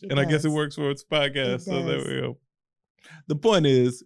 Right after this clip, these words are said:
Speaker 2: you need to know something about something so you educate yourself. That's basically the premise. It's, it's hard to know what you're doing if you never learn about it.
Speaker 1: And I think this is a cautionary tale for people who are like, "I wanna be a wholesaler,"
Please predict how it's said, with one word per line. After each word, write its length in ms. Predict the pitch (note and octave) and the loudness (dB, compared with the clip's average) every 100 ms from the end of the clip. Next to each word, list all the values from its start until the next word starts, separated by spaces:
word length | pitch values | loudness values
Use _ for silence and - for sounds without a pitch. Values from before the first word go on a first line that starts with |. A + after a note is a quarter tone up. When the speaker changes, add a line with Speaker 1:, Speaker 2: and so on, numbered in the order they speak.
| - | -8
Speaker 2:
you 140 | D3+ | -2
need 160 | E3 D3 | 0 0
to 60 | B2+ | 2
know 200 | C3 B2+ | 2 4
something 280 | B2 A2 | 2 0
about 260 | G#2+ A2 G#2+ | 0 0 2
something 340 | A2 G2 A2 | 0 0 -4
so 120 | G#2 A2 | -4 -2
you 180 | G#2+ - | -2 -4
educate 520 | G2 F#2+ - E2 - | -6 -6 -10 -10 -10
yourself. 360 | - F#2+ F2+ - | -10 -8 -8 -6
That's 260 | D3 C3 B2+ | 0 0 0
basically 680 | G2+ G2+ G#2 G2 F#2+ - F#2+ | -6 0 0 -2 -6 -4 -4
the 100 | F#2+ | -4
premise. 420 | - G2 G2+ - _ - _ | -4 -2 -4 -8 _ -20 _
It's, 200 | G2+ - - _ - | -12 -12 -14 _ -8
it's 180 | B2 - | -6 -4
hard 320 | C3 C#3+ C3+ | 0 0 0
to 60 | B2+ | -2
know 220 | B2 A#2+ | 0 0
what 260 | A#2 A2+ | 0 -2
you're 80 | A#2 | -4
doing 400 | G#2 G#2+ G#2+ G#2 - | -4 -2 -2 -4 -6
if 160 | G2 G#2 | -8 -4
you 80 | |
never 240 | G2+ G2 G2 | -4 -2 -4
learn 260 | F#2+ F#2 | -4 -6
about 340 | F#2 - - - | -8 -12 -14 -16
it. 100 | - _ _ - | -20 _ _ -10
Speaker 1:
And 140 | A3+ | -8
I 60 | A3+ | -10
think 260 | C4 C4 | -12 -10
this 160 | B3 - | -10 -8
is 160 | F#3+ | -10
a 60 | F3 | -10
cautionary 640 | - F3+ F3+ G3 F3+ E3+ | -8 -8 -8 -8 -8 -8
tale 360 | E3 - E3+ F3+ | -10 -10 -8 -8
for 140 | F3+ D#3+ | -8 -10
people 440 | - F#3 - E3 | -10 -12 -10 -10
who 200 | E3+ E3 | -8 -8
are 160 | D#3+ D#3 | -8 -8
like, 420 | D#3+ D#3 D#3 D#3 _ - _ | -8 -8 -10 -12 _ -20 _
"I 60 | G3 | -8
wanna 160 | G3+ E3 | -6 -6
be 100 | D3+ | -8
a 60 | |
wholesaler," 720 | D3 G#3+ - F3+ D3+ B2+ - | -8 -8 -8 -10 -10 -14 -20